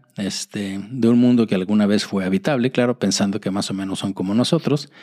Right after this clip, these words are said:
Este, expone la vida a la superficie de la radiación. Eh, bueno, digamos que quedaría la cosa como, como Marte, ¿no? O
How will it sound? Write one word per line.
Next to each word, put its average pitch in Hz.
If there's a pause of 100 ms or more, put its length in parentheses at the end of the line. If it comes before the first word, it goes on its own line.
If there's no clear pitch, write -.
(500)
Este, 98
expone 113
la 101
vida 113
a -
la 101
superficie 101
de 98
la 95
radiación. 139 (100)
Eh, 104 (100)
bueno, 180
digamos 202
que -
quedaría 104 (140)
la 98
cosa 101
como, 92 (320)
como 92
Marte, 98
¿no? 113 (160)
O 104